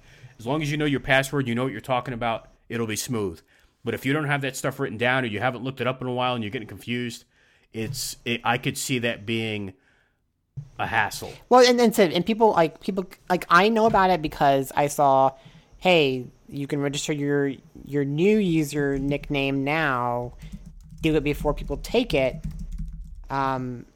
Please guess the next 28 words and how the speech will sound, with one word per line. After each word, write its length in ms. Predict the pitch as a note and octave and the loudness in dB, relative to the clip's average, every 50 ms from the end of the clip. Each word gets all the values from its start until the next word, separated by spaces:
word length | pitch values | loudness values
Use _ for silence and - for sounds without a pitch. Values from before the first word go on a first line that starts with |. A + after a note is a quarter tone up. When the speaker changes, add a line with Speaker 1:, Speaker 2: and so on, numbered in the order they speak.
| _ _ _ _ | _ _ _ _
Speaker 2:
so 180 | - - - F3 | -6 0 4 6
I 120 | D#3 E3 | 6 6
knew 120 | E3+ F3+ F3+ | 6 6 6
about 280 | E3 D#3 D3 C#3+ - | 6 6 6 6 4
that, 340 | - F#3+ G3 E3+ C#3 A#2+ - | 4 4 6 6 4 4 2
but 120 | - D3+ D3 | -2 -2 -2
if 120 | C#3+ - | -2 -4
you 60 | D#3+ | -4
don't 240 | D3+ D3 F3+ F3 D#3+ | 0 2 2 2 4
know 100 | E3 E3+ | 4 4
about 260 | E3 F#3 G#3 A3 G#3+ | 6 6 4 4 4
that, 280 | - A#3 A#3+ B3 G#3+ - - | 4 4 6 4 4 2 0
it 140 | E3 E3 | 0 2
is 260 | E3 E3+ E3+ E3+ - - - | 4 2 2 0 -4 -4 -2
a 40 | F3 | -2
little 200 | E3+ D#3+ E3 E3 | 0 0 -2 -2
bit 180 | D#3+ - - _ | -4 -6 -8 _
weird 640 | - D3 D3 D3+ D3+ D#3 D#3+ D#3+ D#3 D#3 D#3 D#3 - - _ _ _ _ _ _ _ _ _ _ _ _ | -14 -8 -6 -4 -2 0 0 2 2 2 2 0 -4 -10 _ _ _ _ _ _ _ _ _ _ _ _
because 300 | - - - E3 D#3 - | -4 0 2 2 2 2
now, 500 | E3 D#3 D3+ D3+ D3+ D3+ D3+ D3+ D3+ D3 - - _ _ - - _ _ _ _ _ _ _ - | 2 2 4 4 6 6 4 4 2 0 -6 -16 _ _ -20 -20 _ _ _ _ _ _ _ -12
'cause 100 | - D#3 - - | -10 -2 4 6
I 380 | D#3 D#3+ E3 E3+ D#3+ D3+ - - - - | 8 8 8 6 2 -2 -6 -12 -10 -6
nicknamed 800 | D#3+ D#3 E3+ E3 - - E3 D3+ D3 D3 D3 D3 C#3+ C3+ - - - - | -2 -2 -2 -2 -2 0 0 2 2 2 2 0 0 -2 -6 -10 -12 -8
my 260 | D3 D3 C#3+ C#3+ C#3+ | -4 -2 -2 0 -2
Nintendo 320 | C#3+ C#3+ - D#3 D3+ D3 C#3+ | -2 -2 -4 -4 -2 -2 -2
Network 280 | C#3 C#3 C3+ C3+ - - | -2 -2 -4 -6 -6 -4
I 140 | D3 C#3+ C#3 | -4 -4 -4
D, 500 | C#3+ A#3 C4 C4 A3+ E3+ D3 D3 D3 | -2 -2 0 0 0 0 0 -2 -2